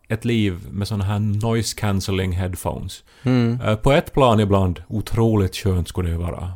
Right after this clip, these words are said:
Speaker 1: Jag vet inte om ni, eh, har prövat såna här, men jag rekommenderar att om ni har chansen att pröva noise cancelling headphones så,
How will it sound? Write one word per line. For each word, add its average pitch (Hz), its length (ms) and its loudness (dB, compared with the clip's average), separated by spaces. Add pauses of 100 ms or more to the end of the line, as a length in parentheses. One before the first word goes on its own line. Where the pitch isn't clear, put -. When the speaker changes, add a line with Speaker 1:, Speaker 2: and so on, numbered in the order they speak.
Speaker 1:
Jag 98 100 -2
vet 104 120 2
inte 107 140 0
om 202 80 2
ni, 101 120 2
eh, 85 420 -4
har 95 240 -6 (340)
prövat 92 360 2
såna 90 180 -2
här, 85 240 -4
men 90 120 -2
jag 95 140 0
rekommenderar 95 800 -2
att - 180 -12
om 90 140 -4
ni 98 60 0
har 101 140 0
chansen 92 360 -4
att 90 100 -6
pröva 95 380 -2 (220)
noise 98 340 4
cancelling 95 600 0 (120)
headphones 92 760 -2
så, 90 360 -2